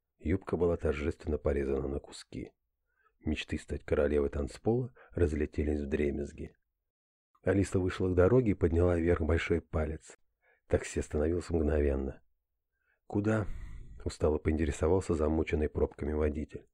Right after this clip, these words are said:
"А куда вы везёте тех, кто хочет потанцевать?" Таксист кивнул и тронулся с места.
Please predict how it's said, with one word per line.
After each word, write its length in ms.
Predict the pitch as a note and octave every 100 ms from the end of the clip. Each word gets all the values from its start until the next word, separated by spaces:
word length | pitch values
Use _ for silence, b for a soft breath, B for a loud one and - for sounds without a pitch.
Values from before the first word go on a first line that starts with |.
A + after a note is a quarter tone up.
| _ _ _ _ _
"А 100 | -
куда 240 | - A2+ A2+
вы 120 | G2+
везёте 360 | F#2+ F2+ - F2+
тех, 240 | - -
кто 160 | - E2+
хочет 340 | D#2 - -
потанцевать?" 720 | - - C#2+ - C#2+ F#2 - _ _ _ _ _ _ _ _
Таксист 420 | - - - - -
кивнул 420 | D2 E2 G#2+ G#2+
и 100 | F#2
тронулся 480 | - D#2 D#2 D2+ -
с 100 | -
места. 420 | C#2 C#2 - -